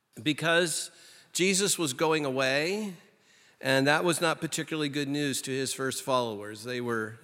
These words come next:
deeply anxious about what this meant. And we read it in terms of our own discipleship, our own formation into Christ-likeness, because we too need to know that there is a future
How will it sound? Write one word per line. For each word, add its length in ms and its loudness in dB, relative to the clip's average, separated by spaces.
deeply 440 -2
anxious 680 -2
about 280 -4
what 240 -4
this 240 -2
meant. 420 0
And 180 2
we 200 2
read 260 0
it 240 0
in 140 -4
terms 320 -2
of 80 -2
our 100 4
own 180 0
discipleship, 800 -6
our 140 -2
own 160 -4
formation 640 -4
into 220 -4
Christ-likeness, 1000 -2
because 560 2
we 280 0
too 560 2
need 240 -2
to 120 -4
know 180 2
that 200 -2
there 180 0
is 100 -4
a 60 -6
future 500 0